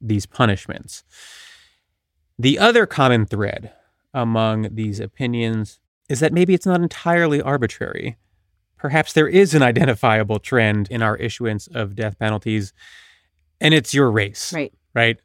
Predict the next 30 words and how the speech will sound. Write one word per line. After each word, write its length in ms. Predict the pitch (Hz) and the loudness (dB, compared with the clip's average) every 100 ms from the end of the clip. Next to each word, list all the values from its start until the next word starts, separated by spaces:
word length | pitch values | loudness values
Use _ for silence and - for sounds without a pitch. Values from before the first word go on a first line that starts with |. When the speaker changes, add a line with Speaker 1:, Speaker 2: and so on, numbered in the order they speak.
| _ | _
Speaker 1:
That 260 | - 123 117 | -6 -4 -4
you 140 | 123 | -2
can 380 | 123 117 110 110 _ _ | 0 0 0 -6 _ _
measure 680 | 127 117 139 185 180 180 165 | -10 -2 2 2 2 2 0
and 240 | 95 117 107 | 0 -4 -6
see 560 | - 160 156 139 131 - _ | -4 0 2 0 -2 -10 _
that 280 | 120 107 - _ _ | -2 -2 -4 _ _
Black 300 | 113 110 - | 0 0 -2
people 380 | - 110 110 101 | -6 -2 0 0
are 120 | 110 | 0
being 280 | 101 101 101 | 0 2 0
sentenced 440 | - 107 107 95 | -2 -6 -6 -6
to 100 | - | -6
death 380 | 104 101 - - _ _ | -4 -4 -6 -16 _ _
more 220 | 113 107 104 | 0 2 4
than 160 | 101 | 4
white 240 | 98 98 - | 4 2 -2
people 440 | 113 - 107 92 | -8 -6 -8 -8
for 320 | _ - 107 | _ 2 2
the 100 | 104 | 2
same 420 | 98 - - - 107 _ _ | 0 -4 -8 -8 -10 _ _
crimes. 560 | - 113 - - - - - - - _ | 0 0 0 -8 -14 -16 -20 -20 -20 _
Now, 400 | 139 127 120 117 - - | 0 2 2 0 -2 -2
Thurgood 300 | 196 185 165 | 2 4 4
Marshall's 840 | 127 131 143 - 147 135 - - - | 2 2 0 0 -2 -2 -8 -16 -12
concurrence 420 | - 131 147 139 - | -8 -6 -4 -4 -4
here 200 | 139 127 | -4 0
goes 240 | 117 113 | 0 0
even 220 | 113 107 | -2 -4
farther, 560 | 98 - 170 143 127 | -2 2 4 4 2